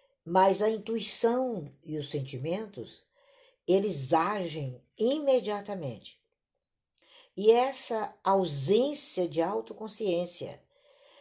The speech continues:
é um hábito mental. As pessoas esqueceram que o maior desejo do ser humano é ser um ser racional. Pra isso que a gente tem cabeça,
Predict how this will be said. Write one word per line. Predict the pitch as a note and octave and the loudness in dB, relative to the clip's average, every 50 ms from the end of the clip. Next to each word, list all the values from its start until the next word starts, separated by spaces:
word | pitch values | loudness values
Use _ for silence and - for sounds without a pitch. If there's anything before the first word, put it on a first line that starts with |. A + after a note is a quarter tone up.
| _ _ _ - | _ _ _ 4
é | - G3 G#3+ A3+ A#3+ | 6 6 8 8 6
um | A#3 A3 A3+ A#3 A#3+ A#3+ G#3 | 4 2 0 -4 -4 -2 0
hábito | F#3+ F#3+ F#3+ G3+ F#3 E3+ E3 G3 G3+ G3 - - G3+ G3+ | 2 2 2 2 0 -2 -6 -8 -10 -10 -10 -10 -8 -6
mental. | G3 G3 G3+ G#3 G3+ G3 - - D#3 C#3 C3+ B2 A#2 A2+ - - _ _ _ _ _ _ _ _ _ _ _ _ _ _ _ _ _ _ _ _ _ _ _ _ _ _ _ _ _ _ | -6 -6 -6 -6 -8 -8 -4 -2 -2 0 0 -2 -2 -6 -12 -18 _ _ _ _ _ _ _ _ _ _ _ _ _ _ _ _ _ _ _ _ _ _ _ _ _ _ _ _ _ _
As | - E3 G3 G3 - | -2 -2 -2 -2 -6
pessoas | - G#3+ A#3 A3 - - - C4+ C#4 C#4 C4+ A#3+ G3 D#3+ C#3 - - - - - - - _ _ - _ | -6 -6 -4 -4 -4 -4 -2 0 2 4 4 6 6 4 2 -2 -8 -14 -18 -20 -20 -20 _ _ -20 _
esqueceram | - F3+ F3 - - A3 A3+ G3 - - - G#3+ A#3 B3+ A#3+ G#3 F3+ D3 C3 - - _ _ - | -10 -10 -10 -6 -4 -2 -2 -2 -2 2 4 6 6 6 6 2 0 -6 -8 -12 -18 _ _ -2
que | - | 0
o | G#3 G#3 | 0 2
maior | G#3+ G3+ F#3 F#3 G#3 G#3 A#3 G#3 | 4 8 8 8 8 6 0 -2
desejo | E3+ F#3 E3+ C#3 B2+ A#2 A#2+ C#3 E3+ G3 A3 A#3 A#3+ G3+ E3 D#3 D#3 | 0 0 0 0 -2 -4 2 4 4 4 4 0 -2 -4 -6 -8 -8
do | C#3 C3+ C3 | -8 -8 -8
ser | - - D3 C3 | -6 -6 -6 -6
humano | B2+ C3 C#3 D#3+ F#3 A#3+ B3 B3+ A3 - - _ _ _ _ _ | -6 -6 -6 -6 -6 -6 -8 -10 -12 -16 -20 _ _ _ _ _
é | - - C4+ | -4 -2 -2
ser | C#4+ - - - B3 B3 C4 D4 | -2 -2 2 6 6 6 6 4
um | D4 | 0
ser | C#4+ - - B3 A#3+ | -4 0 0 0 0
racional. | B3 A3+ A#3+ A#3+ - - B3 A#3+ A#3 G3+ E3+ D#3+ E3+ E3+ D#3+ C#3 - - _ _ _ _ _ _ _ _ _ _ _ _ _ _ _ _ - | 0 -6 -8 -10 -6 -2 0 0 0 0 -2 0 0 0 0 -2 -6 -12 _ _ _ _ _ _ _ _ _ _ _ _ _ _ _ _ -10
Pra | - E3+ D#3 D3+ | -4 -4 -4 -4
isso | D#3 - - G3 | -4 -8 -12 -10
que | G3 A3+ | -8 -8
a | A3 | -8
gente | G3+ A3 A3 - - | -8 -8 -14 -14 -14
tem | - G#3+ G#3 G3 | -12 -12 -10 -8
cabeça, | A3 A3+ A3 F#3 E3 E3 F3 F#3 - - | -8 -8 -4 -2 0 -2 -2 -2 -6 -14